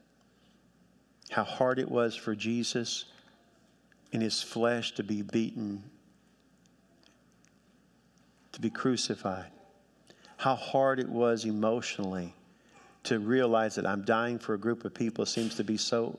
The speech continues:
ungrateful, who don't even care, who have such cruelty in their heart and evil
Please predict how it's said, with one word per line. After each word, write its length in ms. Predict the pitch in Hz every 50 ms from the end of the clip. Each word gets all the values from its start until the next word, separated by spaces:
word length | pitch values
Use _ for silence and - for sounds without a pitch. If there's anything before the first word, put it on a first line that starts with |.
| - -
ungrateful, 760 | 117 113 110 107 101 107 101 104 123 123 - - - 87 - - _ _ _ _ _ _ _ _ _ _ _ _ _ _ _ _ _ _ _ _ _ _ _ _ _ - _ _ _ _ _ _ _ - -
who 120 | - 117 113
don't 460 | 113 - - 135 120 117 120 - - - - -
even 360 | - 127 127 123 113 120 117
care, 380 | 104 - - 113 110 101 95 95
who 140 | 104 117 113 - - -
have 160 | - 113 104
such 280 | - - - 113 - -
cruelty 520 | - - - 139 135 131 117 - 123 120
in 100 | 113 110
their 100 | 110 107
heart 280 | 104 110 110 107 - -
and 120 | - -
evil 380 | 135 127 123 110 104 95 90